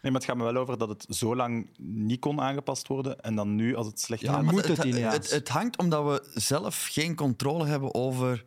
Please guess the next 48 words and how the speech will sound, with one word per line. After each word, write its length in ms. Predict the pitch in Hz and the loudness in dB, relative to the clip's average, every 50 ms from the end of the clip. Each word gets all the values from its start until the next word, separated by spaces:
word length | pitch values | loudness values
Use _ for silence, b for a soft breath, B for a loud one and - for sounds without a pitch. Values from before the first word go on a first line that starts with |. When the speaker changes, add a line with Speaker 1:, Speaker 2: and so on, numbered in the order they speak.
| _ _ _ | _ _ _
Speaker 2:
wedstrijden 720 | - - 90 113 131 - - - - 123 123 120 117 110 | -10 -4 -2 0 0 0 -2 0 0 0 0 2 0 0
en 100 | 78 107 | 2 0
dat 140 | 110 104 - | 0 0 -2
dat 160 | 104 104 - | -4 -4 -2
nu 200 | - 113 123 120 - | 0 0 0 0 0
iets 240 | - 101 113 - - | -2 -2 -2 -2 -2
te 100 | - 110 | -2 -2
lang 240 | 104 104 101 98 101 | 0 0 0 0 0
duurt. 180 | 117 113 107 | 0 -2 -2
Dus 160 | - 104 - | -2 -4 -2
je 100 | - 107 | 0 0
moet 360 | 101 110 123 139 160 170 165 - | 2 4 4 4 2 0 0 -2
je 120 | 135 - | -4 -2
ergens 380 | - 117 127 123 117 117 - - | 0 0 0 0 -2 -2 -2 -2
wel 140 | 117 113 | -2 -2
gaan 140 | 107 107 104 | 0 0 0
aanpassen 500 | 104 110 123 123 - 127 113 - - 117 B B B B B B B B | 0 -2 -2 -4 -4 -6 -6 -4 -6 -6 B B B B B B B B
en 160 | - - 104 | -4 -2 0
je 100 | 104 107 | 2 2
moet 280 | 107 113 131 143 139 - | 4 4 2 2 0 -2
ergens 360 | - 117 120 113 113 104 - | -2 -2 0 0 -2 -2 -2
wel 360 | - 107 104 101 98 95 - - | -2 0 0 0 -2 -2 -4 -4
Speaker 3:
En 80 | 120 | -4
wat 100 | 113 113 | -2 -2
ga 60 | 117 120 | 0 0
Speaker 2:
wel 100 | 123 120 | 0 0
Speaker 3:
je 60 | 117 | 0
dan 100 | 120 120 | 0 -2
Speaker 2:
iets 80 | 120 | 0
gaan 160 | 117 127 151 - | 0 0 0 0
Speaker 3:
doen? 100 | 104 101 | -2 -4
Speaker 2:
doen. 140 | 104 107 B B B B B B B B B B B B B B B B B B B B | -6 -6 B B B B B B B B B B B B B B B B B B B B
Ja, 200 | - - - - | -4 -2 -2 -2
en 120 | - 120 117 | 0 0 0
dan, 180 | 120 110 107 - - - - | 0 0 -2 -4 -8 -16 -12
dan 300 | 113 110 104 107 107 - | -6 -4 -2 -2 -2 0
analyseer 520 | 113 117 110 107 110 104 - 101 107 131 | 0 0 0 0 0 0 0 0 0 0
je 60 | 143 131 | 0 -2
de 180 | 120 104 - | -2 -4 -4
tegenstander 540 | - 123 135 147 156 - - 139 139 127 113 | -6 -6 -4 -4 -4 -4 -4 -2 -2 -2 0
en 120 | 107 101 | 0 0
dan 360 | 98 98 101 98 98 98 98 95 - | 0 0 0 -2 -2 -2 -4 -6 -8
probeer 360 | _ - 110 101 98 110 110 | _ -4 -4 -2 -2 -2 -2
je 100 | 110 104 | -2 -2
te, 120 | 101 - - - | -4 -6 -4 -4
maar 100 | 101 98 | -2 -2
de 80 | 101 | 0
anal-, 300 | 87 104 107 104 101 101 | -2 0 0 0 -2 -2